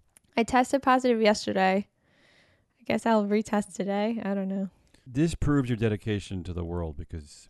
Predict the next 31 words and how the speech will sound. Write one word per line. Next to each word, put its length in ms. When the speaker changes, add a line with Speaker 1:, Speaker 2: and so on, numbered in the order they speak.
Speaker 2:
even 560
maybe 580
with 240
a 80
t-, 140
positive 480
test 300
of 100
covid, 300
you're 80
still 360
showing 320
up 120
to 60
the 80
Friday 340
show. 320
Speaker 1:
Just 340
spitting 720
covid 360
all 180
over 240
my 140
microphone. 680
Speaker 2:
Yeah, 340
and, 240
and 200
also 320
because 360
I'm, 240
like, 160